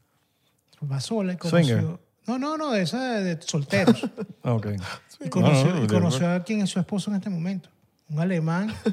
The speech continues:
Speaker 2: <laughs>
Speaker 1: que el tipo se, apenas la vio, se enamoró, ya no lo podía creer porque ella nunca había, había sentido que había generado el que gustarle a alguien en años. Y viene este alemán que, tipo cat-,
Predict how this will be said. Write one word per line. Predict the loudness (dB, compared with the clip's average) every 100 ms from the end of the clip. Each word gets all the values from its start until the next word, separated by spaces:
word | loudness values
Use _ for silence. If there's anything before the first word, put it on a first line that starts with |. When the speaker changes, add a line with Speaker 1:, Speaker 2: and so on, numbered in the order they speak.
| -2
Speaker 2:
<laughs> | -8 -12 _ _
Speaker 1:
que | -6
el | -4
tipo | -4 -6
se, | -6 -4 -4 -6
apenas | -6 -6 -4
la | -4
vio, | -4 -6
se | -6
enamoró, | -6 -4 -4
ya | -4
no | -4
lo | -4
podía | -4 -4
creer | -4 -4
porque | -6 -8
ella | -8 -8
nunca | -6 -4 -4 -4
había, | -6 -8 _ -20 -20 _ _ -4
había | -2 0 0 -2 -8
sentido | -10 -10 -8 -8 -6 -8 -12 -8
que |
había | -6 -4
generado | -4 -6 -6 -8 -10 -16 -18
el | -16
que | -12 -10
gustarle | -10 -10 -8 -6
a |
alguien | -4 -4 -4 -4 -6 -8 -12 -8
en | -4 0 0
años. | 0 -2 -6 -12 _ _ _ _ _ _ _ _
Y | -4
viene | -2 -2
este | -2 -2
alemán | -2 -2 -2 -4 -4 -6
que, | -6 -6 -6 -6 -10 _ _ _
tipo | -14 -10 -8 -6 -6 -8
cat-, | -10 -14